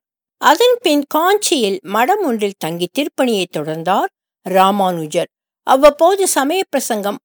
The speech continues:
பாகவத உபன்யாசம் செய்து வந்தார். ஒன்றுவிட்ட சகோதரனான முதலியாண்டான் அவரது சீடரானார். அடுத்து ராமானுஜரை தெய்வமாகவே வழிபட்டு வந்த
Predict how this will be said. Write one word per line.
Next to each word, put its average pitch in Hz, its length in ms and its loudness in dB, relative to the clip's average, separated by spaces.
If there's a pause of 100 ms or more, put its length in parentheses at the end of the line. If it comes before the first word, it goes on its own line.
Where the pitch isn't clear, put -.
பாகவத 247 540 4
உபன்யாசம் 180 640 -4
செய்து 170 320 -6
வந்தார். 151 440 -4 (420)
ஒன்றுவிட்ட 381 640 2
சகோதரனான 262 880 0
முதலியாண்டான் 214 880 -2
அவரது 160 400 -8
சீடரானார். 165 800 -4 (300)
அடுத்து 320 400 2 (180)
ராமானுஜரை 262 800 2
தெய்வமாகவே 262 760 0
வழிபட்டு 240 520 -2
வந்த 202 200 -4